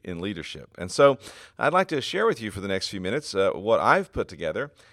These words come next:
and how I have come to, I think, identify some characteristics that make for creative leadership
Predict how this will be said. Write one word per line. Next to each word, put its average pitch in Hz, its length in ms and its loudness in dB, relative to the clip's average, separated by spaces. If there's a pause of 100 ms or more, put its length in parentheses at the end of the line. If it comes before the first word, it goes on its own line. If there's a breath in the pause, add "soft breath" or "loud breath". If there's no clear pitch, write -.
(140 soft breath)
and 101 160 -4
how 120 180 2
I 123 200 4
have 120 280 2
come 117 280 -2
to, 101 280 -6
I 120 120 2
think, 107 360 -6
identify 98 540 -2
some 85 320 -10
characteristics 95 800 -8
that 85 240 -6
make 101 240 -8
for 104 120 -8
creative 101 400 -6
leadership 110 600 -2